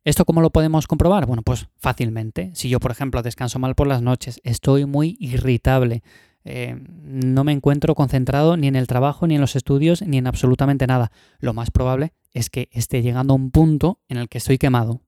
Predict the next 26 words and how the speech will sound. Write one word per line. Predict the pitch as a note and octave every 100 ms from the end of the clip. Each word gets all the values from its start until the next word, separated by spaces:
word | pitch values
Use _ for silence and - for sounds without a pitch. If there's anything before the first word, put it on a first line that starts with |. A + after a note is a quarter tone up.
| _ _ _ -
¿Qué | F3+
es |
lo | F3+
que | E3+
podemos | E3 D#3+ D#3+
hacer | D#3+ E3
en | E3
estos | F3 E3
casos? | G#3+ D#3
Bueno, | B2+ B2
pues | B2+
sencillamente | B2 B2 C3+ C#3+ D3+ E3 G3+ _ _ _ _
bajar | A#2+ A2 C3
el | B2+
pistón, | C#3 - G3
decir, | B2+ A#2+
"Bueno, | B2
pues | A#2 A#2
voy | B2+
a | B2+
entrenar | B2+ B2+ C3 C#3
menos, | D#3+ E3 E3+ -
voy | - C3 A#2
a |
descansar | A#2+ - C3 B2+ D3
más, | E3 F3